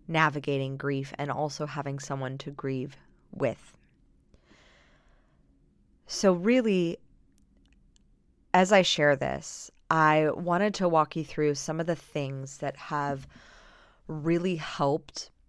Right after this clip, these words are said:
over the past six weeks. I had a trend last year. Last year, I, after my dad passed away, I did give myself some space of about a month, and then I kind of came back in, in, in,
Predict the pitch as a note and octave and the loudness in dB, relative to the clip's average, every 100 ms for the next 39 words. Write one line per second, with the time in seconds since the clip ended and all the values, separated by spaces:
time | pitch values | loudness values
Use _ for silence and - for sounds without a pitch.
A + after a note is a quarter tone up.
0 | _ _ _ - E3+ D3 D3+ D3 - C#3+ | _ _ _ 2 4 4 0 -2 -2 0
1 | C3+ - - - - D3 C#3+ - A#2 - | 0 -4 -10 -10 -6 -6 -6 -12 -12 -12
2 | - - - - _ _ _ _ _ _ | -16 -14 -14 -18 _ _ _ _ _ _
3 | _ _ _ _ _ _ _ _ _ - | _ _ _ _ _ _ _ _ _ 6
4 | E3+ F#3+ A3 E3+ - - D#3+ C3+ C3+ - | 6 6 4 2 0 2 4 4 0 -4
5 | C#3+ C#3 C#3 - - - - _ - - | -2 -2 -4 -6 -6 -4 -8 _ -20 -20
6 | - - - - F3+ G#3+ - - F3 D#3 | -20 -20 -14 2 4 4 0 -2 2 4
7 | D3 D#3 - - D#3 D3+ D3+ C#3+ - D3+ | 4 2 4 8 10 10 8 4 6 6
8 | D#3 F3+ D#3+ D3+ C#3+ C#3 - C#3+ - D3 | 4 0 -2 2 2 2 -2 -4 0 2
9 | C#3+ D3 E3 F3 E3 E3 D#3 D3+ D3 - | 2 2 0 2 2 2 2 2 2 -2
10 | D#3 - - C#3 C#3 D3+ C#3+ C#3+ D3 C#3+ | -8 -6 0 0 -2 -6 0 0 0 -2
11 | C3 C#3 - C#3+ C3+ C3+ C#3 C3 - C#3 | -4 -4 -10 -6 -6 -6 -6 -8 -8 -8
12 | C#3 C3 C3 C#3 C3+ C3+ C#3 - D3+ C#3 | -2 -2 -2 -6 -6 -8 -14 -8 -6 -4
13 | C#3 C#3 | -4 -6